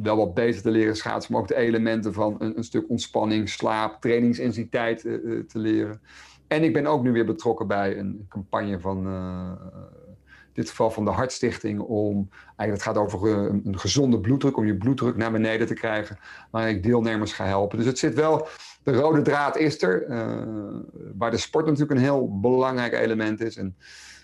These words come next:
we zijn ook bezig met bijvoorbeeld online gastles, waarin we kinderen, eh, via, ja, online, eh, webinars kunnen geven, waarmee ze,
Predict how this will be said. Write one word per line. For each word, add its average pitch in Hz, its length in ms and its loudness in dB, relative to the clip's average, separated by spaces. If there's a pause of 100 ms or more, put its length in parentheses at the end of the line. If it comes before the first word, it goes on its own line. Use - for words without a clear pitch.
(100)
we 101 100 -6
zijn 101 240 -2
ook 92 100 -4
bezig 101 240 0
met 95 140 -2
bijvoorbeeld 92 360 -6
online 110 360 2
gastles, 151 520 0
waarin 113 260 -2
we 101 120 -2
kinderen, 147 520 2
eh, 123 60 -6 (100)
via, 110 420 -2
ja, 92 220 -4 (260)
online, 120 600 4
eh, 104 260 0
webinars 127 480 2
kunnen 110 180 -2
geven, 104 320 -2
waarmee 101 240 -4
ze, 92 140 -10